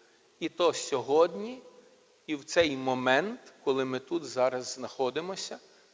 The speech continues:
Його любов безумовна і безмежна. І коли людина прийме це до свого серця, тільки тоді вона починає відповідати Богові любов'ю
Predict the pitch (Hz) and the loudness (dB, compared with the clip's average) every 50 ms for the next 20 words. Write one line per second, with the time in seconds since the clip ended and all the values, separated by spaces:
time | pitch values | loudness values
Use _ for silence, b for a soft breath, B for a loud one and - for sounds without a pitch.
0 | _ _ - 147 143 139 131 139 139 139 139 139 135 143 147 135 117 - - 170 | _ _ -4 0 0 2 2 2 2 2 0 0 0 0 0 0 0 4 8 10
1 | 202 214 190 180 185 185 175 160 156 156 156 156 156 156 151 - - - - - | 10 10 8 2 0 0 2 0 0 0 -2 -4 -8 -10 -10 -10 -14 -20 -20 -20
2 | _ _ _ _ - 131 127 123 123 117 107 101 104 98 101 101 - - _ - | _ _ _ _ -12 -12 -8 -8 -8 -10 -10 -12 -14 -14 -14 -14 -16 -20 _ -20
3 | - _ _ _ _ _ _ _ _ _ _ _ _ _ _ _ _ _ _ _ | -20 _ _ _ _ _ _ _ _ _ _ _ _ _ _ _ _ _ _ _
4 | _ _ _ _ _ _ _ _ _ _ _ _ _ _ _ _ _ _ _ _ | _ _ _ _ _ _ _ _ _ _ _ _ _ _ _ _ _ _ _ _
5 | - - - - 139 135 143 165 160 151 139 143 139 135 151 160 147 131 - - | -20 -18 -8 -2 0 2 4 4 4 4 2 0 -2 -2 -2 -2 -2 -4 -4 -2
6 | - 147 147 135 123 120 - - - 123 120 110 104 - - - 127 - 123 110 | -2 -2 -2 -2 -4 -8 -8 -4 -4 -4 -4 -4 -12 -12 -8 -6 -6 -6 -6 -6
7 | - - - 156 175 247 214 - - - - - _ _ _ _ _ _ _ _ | -6 -4 0 0 -2 -2 -2 -8 -12 -12 -12 -18 _ _ _ _ _ _ _ _
8 | _ _ _ _ b b b b b b b b b b b b b b b b | _ _ _ _ b b b b b b b b b b b b b b b b
9 | _ _ _ _ _ _ _ _ _ _ - 180 190 190 190 185 170 - 160 143 | _ _ _ _ _ _ _ _ _ _ 0 2 2 2 4 2 0 2 0 -4
10 | 139 156 196 190 151 151 156 175 185 180 - 160 147 - 151 139 160 180 180 165 | -2 0 0 2 2 2 2 2 0 2 0 -2 -2 -2 -4 -2 -2 -2 -2 -2
11 | 151 143 127 135 175 170 - - - - 147 131 123 135 131 123 156 170 196 214 | -4 -4 -2 -2 -4 -4 -4 -6 2 2 2 4 4 0 -2 2 4 4 4 4
12 | - - - 143 127 120 - - 151 185 220 254 254 220 233 254 285 262 220 226 | 2 -2 -6 -6 -6 -6 -6 2 8 12 12 12 12 10 4 -2 -2 -2 -8 -10
13 | - - - - - - - - - _ _ _ _ _ - - 156 147 143 139 | -12 -14 -18 -20 -20 -20 -20 -20 -20 _ _ _ _ _ -8 -6 -2 0 0 -2
14 | 131 123 135 165 175 180 185 180 139 127 143 151 - | -2 0 2 2 2 2 0 -2 -8 -6 -6 -6 -6